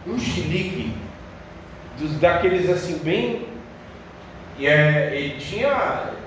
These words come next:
é, adolescente, treze, quatorze, quinze anos. Dando mó chilique, mó chilique, até que ele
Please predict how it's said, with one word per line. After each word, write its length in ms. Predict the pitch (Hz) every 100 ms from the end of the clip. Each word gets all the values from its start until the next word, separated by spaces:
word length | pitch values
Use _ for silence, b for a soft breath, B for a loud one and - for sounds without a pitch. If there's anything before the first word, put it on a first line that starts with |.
| -
é, 320 | 117 127 -
adolescente, 840 | - 190 208 - 214 214 - - -
treze, 320 | 151 196 165
quatorze, 460 | - - 160 165 165
quinze 180 | 165 185
anos. 340 | - - - - - - - - - - - - - - - - - -
Dando 340 | 208 247 214
mó 140 | 240 254
chilique, 680 | 254 262 233 254 269 254 247
mó 160 | 240 247
chilique, 360 | 247 - 226
até 160 | 233 240
que 220 | 240 -
ele 180 | -